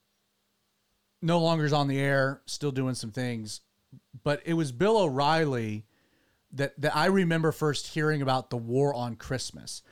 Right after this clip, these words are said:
Now, I don't know if he was leading the charge, uh, if he was the one that introduced it, um, but he definitely was the one that, I mean, you started in November, you were gonna get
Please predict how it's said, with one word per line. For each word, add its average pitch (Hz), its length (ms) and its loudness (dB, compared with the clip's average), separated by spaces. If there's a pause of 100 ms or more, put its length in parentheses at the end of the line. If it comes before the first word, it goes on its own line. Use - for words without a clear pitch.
(160)
Now, 196 80 2
I 247 40 4
don't 262 120 6
know 240 140 6
if - 80 0
he 226 120 4
was 165 200 2
leading 185 380 2
the 160 80 0
charge, 160 720 2 (340)
uh, 143 180 -2
if 143 120 -4
he 175 100 0
was 165 160 2
the 156 80 0
one 147 180 2
that 143 100 -2
introduced 135 720 -2
it, 196 300 -2 (420)
um, 135 280 -2
but 180 180 0
he 226 140 0
definitely 220 520 0
was 190 240 2
the 175 80 0
one 143 520 0
that, 139 140 -2
I 139 60 -2
mean, 131 260 -2 (260)
you 170 120 -4
started 202 460 2
in 190 100 2
November, 156 600 2
you 151 180 0
were 180 120 2
gonna 160 220 -2
get 147 400 -2